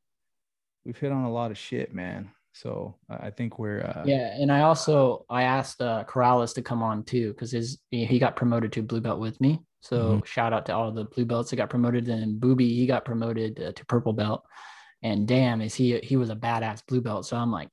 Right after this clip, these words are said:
Speaker 2: "Damn, that's what it takes to get the purple?" I got a little scared when he got promoted. I'm like, "Damn, I'm gonna have to learn a shit ton to go there," you know? It, but
Speaker 1: Mm-hmm.
Speaker 2: it's, it's exciting because that's a huge container for me to learn how to, like,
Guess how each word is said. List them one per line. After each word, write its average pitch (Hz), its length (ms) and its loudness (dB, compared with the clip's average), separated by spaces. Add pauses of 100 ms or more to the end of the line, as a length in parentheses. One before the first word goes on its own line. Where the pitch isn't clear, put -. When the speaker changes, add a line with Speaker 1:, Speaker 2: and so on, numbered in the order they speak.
(120)
Speaker 2:
"Damn, 143 380 -2
that's 156 260 -2
what 180 100 0
it 214 120 0
takes 208 180 2
to 240 60 -12
get 240 100 2
the 285 80 -4
purple?" 311 480 0 (420)
I 139 60 2
got 131 120 6
a - 20 6
little 120 180 4
scared 123 380 0
when 117 100 0
he 123 100 4
got 127 140 2
promoted. 113 300 -2
I'm 107 80 -4
like, 92 160 -6 (160)
"Damn, - 500 -4 (640)
I'm 135 140 4
gonna 131 160 8
have 110 160 0
to 113 80 -6
learn 107 240 -2
a - 80 -10
shit - 520 4
ton 104 280 0
to 107 80 -4
go 110 180 0
there," 127 260 6
you 120 120 4
know? 131 160 4 (160)
It, 131 180 6
but 135 140 8
Speaker 1:
Mm-hmm. 131 80 6
Speaker 2:
it's, - 160 -8
it's 131 160 -2
exciting 147 440 6
because 123 440 0 (560)
that's 127 240 0
a 117 40 -2
huge 135 380 4
container 120 460 2
for - 140 -6
me 120 140 2
to 113 100 -4
learn 117 260 -2
how 113 220 -4
to, 113 280 -4
like, 107 260 -4